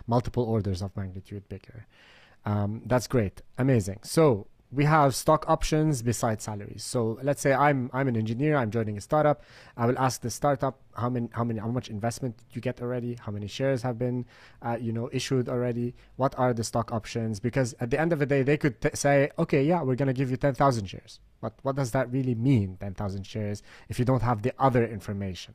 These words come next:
right? If you don't know what the value of each one of them is. So don't fall for this trap with startups. They like to play this trick a lot.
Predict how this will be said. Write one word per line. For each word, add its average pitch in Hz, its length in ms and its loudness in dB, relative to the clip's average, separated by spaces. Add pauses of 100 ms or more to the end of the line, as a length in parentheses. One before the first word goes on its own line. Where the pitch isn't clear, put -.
right? 107 240 -10
If 107 140 -12
you 117 80 -6
don't 107 180 -4
know 107 320 -2 (400)
what 113 240 -4
the 117 80 0
value 110 300 0
of 107 160 -8
each 110 160 -14
one 110 120 -8
of 101 120 -12
them 101 200 -12
is. 110 240 -18
So - 400 -4
don't 143 240 4
fall 156 240 6
for 143 160 0
this 131 220 -2
trap 131 380 0
with 110 120 -4
startups. 123 520 -4
They 113 120 -6
like 127 200 0
to 123 80 -4
play 127 180 -2
this 117 180 -4
trick - 220 -8
a 120 60 -2
lot. 117 320 -4